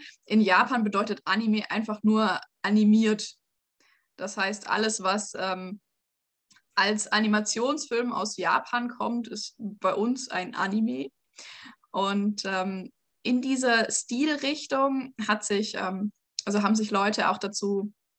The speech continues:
ja, entschlossen zu sagen, „Ich mach, also ich ma-, ich mache Charaktere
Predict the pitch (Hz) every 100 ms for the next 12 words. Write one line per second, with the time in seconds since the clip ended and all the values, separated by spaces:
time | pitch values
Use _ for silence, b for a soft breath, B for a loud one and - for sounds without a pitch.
0 | _ _ _ _ _ 208 175 196 202 214
1 | 226 - 370 330 262 254 220 233 247 247
2 | B B B B _ _ _ 226 214 202
3 | 208 202 202 269 - - - _ _ _
4 | _ _ _ _ _ _ _ - 220 214
5 | 214 214 208 214 220 247 226 220 202 208
6 | - 214 254 302 311